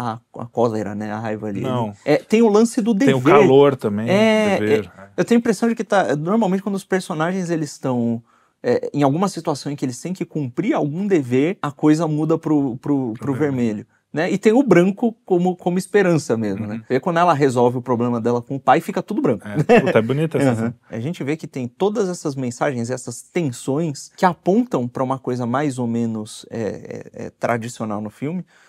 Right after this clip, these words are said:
Speaker 1: né? Ah, e tem a lacraçãozinha, ah, e tem o broche do B L M, ah, e tem o cacete. Eu acho que no final das contas, Nenhuma dessas coisas mais subversivas, né, pra, pra usar essa linguagem, elas conseguem se sustentar por si só,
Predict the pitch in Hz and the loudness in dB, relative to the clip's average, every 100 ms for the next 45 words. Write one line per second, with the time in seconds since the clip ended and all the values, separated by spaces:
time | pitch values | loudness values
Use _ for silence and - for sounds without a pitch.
0 | _ _ - 113 120 - 196 226 196 - | _ _ -12 -8 -8 -4 2 2 2 -2
1 | 202 202 196 185 190 139 135 165 180 170 | -2 -2 -2 -4 -4 -6 -4 -2 -4 -4
2 | 165 156 131 147 160 160 147 143 151 117 | -6 -4 0 0 0 -4 -4 -2 -2 -4
3 | 110 147 185 165 185 185 175 - 123 120 | -4 -4 -6 -6 -10 -10 -12 -8 -8 -8
4 | _ _ - _ _ - 202 247 - 285 | _ _ -20 _ _ -6 0 0 0 -8
5 | 233 185 202 - 156 - 147 185 123 - | -6 -4 -4 -4 -6 -6 -6 -6 -8 -14
6 | - _ _ _ _ 151 185 190 339 339 | -20 _ _ _ _ -6 -2 -2 -2 -2
7 | 151 151 - 120 - 131 117 117 113 113 | -2 -2 -4 -8 -6 -2 -2 -2 -2 -2
8 | 107 - - 120 113 107 - 135 170 123 | -2 -6 -8 -6 -2 -2 -2 -4 -4 -6
9 | - - 113 139 113 110 101 120 113 117 | -12 -12 -10 -10 -8 -10 -8 -6 -6 -6
10 | 117 110 110 170 135 175 190 180 185 185 | -8 -4 -2 -2 -2 -4 -6 -6 -6 -6
11 | 180 - - 156 160 160 147 - 139 - | -10 -12 -12 -8 -6 -6 -6 -8 -12 -12